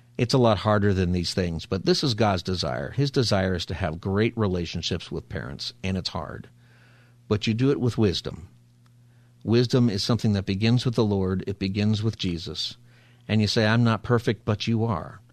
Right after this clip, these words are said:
You are wisdom. He's wisdom, so follow Jesus. And be a child of God. Honor God. Make him the center, center of your life. You know, if the kids are the first thing in your life and you're a parent,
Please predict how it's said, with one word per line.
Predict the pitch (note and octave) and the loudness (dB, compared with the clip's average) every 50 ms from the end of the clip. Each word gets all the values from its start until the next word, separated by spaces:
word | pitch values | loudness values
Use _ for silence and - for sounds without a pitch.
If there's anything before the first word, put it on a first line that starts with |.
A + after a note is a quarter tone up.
| _ _ _ _ _ _ _ _ | _ _ _ _ _ _ _ _
You | - G#2+ B2+ D3+ F3+ F3 | -4 0 4 4 6 6
are | B2+ G#2 | 6 4
wisdom. | F#2 F2+ F2 E2 E2 - F2+ F#2 A2+ B2+ C3 - - _ _ _ _ _ _ _ _ _ _ _ _ _ _ _ _ | 2 0 0 -2 -2 -4 -4 -2 -2 -4 -4 -10 -18 _ _ _ _ _ _ _ _ _ _ _ _ _ _ _ _
He's | _ - - D#3 E3+ E3+ B2 | _ -4 0 0 2 2 2
wisdom, | A2 G2+ F2 D2+ - - G2 G#2+ | 0 0 -2 -2 -4 -4 -4 -2
so | - C3+ | -2 -2
follow | B2 - C#3+ - D3 D3+ C#3+ | -2 -2 -2 0 0 0 0
Jesus. | C3 D3+ D3+ C3+ - - - - - - - _ _ _ _ _ _ _ - _ _ - _ _ _ _ | 0 0 -2 -2 -4 -6 -6 -8 -8 -8 -10 _ _ _ _ _ _ _ -20 _ _ -20 _ _ _ _
And | - A#2+ A2+ G#2+ | 0 0 2 4
be | B2 C3 | 4 2
a | B2 | 2
child | - - B2+ B2 B2+ B2+ B2 A#2 | 2 2 2 4 4 4 2 2
of | G#2 G2+ | 0 0
God. | A2 A2 A2 E2+ - - - - | 0 0 0 -2 -4 -8 -10 -6
Honor | - G#2+ G#2+ G#2 G#2+ G#2 | -2 0 0 2 2 0
God. | F#2+ F#2 F2 D2+ - - - - - _ _ - | 0 -2 -6 -6 -8 -12 -16 -18 -20 _ _ -2
Make | A2 B2+ B2+ - | -2 -2 0 0
him | B2+ B2 B2+ | 2 2 4
the | B2+ A2+ | 2 2
center, | - - - A#2 A2+ A2 - - - | 2 2 2 2 2 2 0 -4 -6
center | - - - A#2 A#2 A#2+ A2+ - A2 F#2+ | -4 -2 -2 0 0 0 2 2 0 0
of | D#2+ F#2 F#2 F2+ | 0 -2 -4 -4
your | G2 F2 E2 | -4 -6 -6
life. | C#2 D2 D2 - - - - - - _ _ _ _ _ _ _ _ _ _ _ _ _ _ _ _ _ _ _ _ _ _ _ - | -6 -8 -10 -10 -12 -16 -18 -20 -20 _ _ _ _ _ _ _ _ _ _ _ _ _ _ _ _ _ _ _ _ _ _ _ 0
You | G#2 G2+ | 0 0
know, | - | 2
if | - G#2 - | 0 -2 0
the | - G#2+ | -2 0
kids | - - F3 F3 D3 | 2 2 2 4 4
are | C#3+ A#2 | 2 2
the | G2 F#2+ - | 2 0 2
first | - A#2+ G2+ - - | 0 0 0 2 2
thing | A2+ G2+ F#2+ | 2 2 2
in | F#2+ | 2
your | F#2 F2+ | 2 2
life | F#2 F#2+ F2+ - | 0 0 0 0
and | A2 | 0
you're | F#2+ F2 | -2 -2
a | D#2 | -2
parent, | - F#2+ F#2 F2+ F2 E2 - - | -2 -4 -2 -2 -4 -6 -10 -14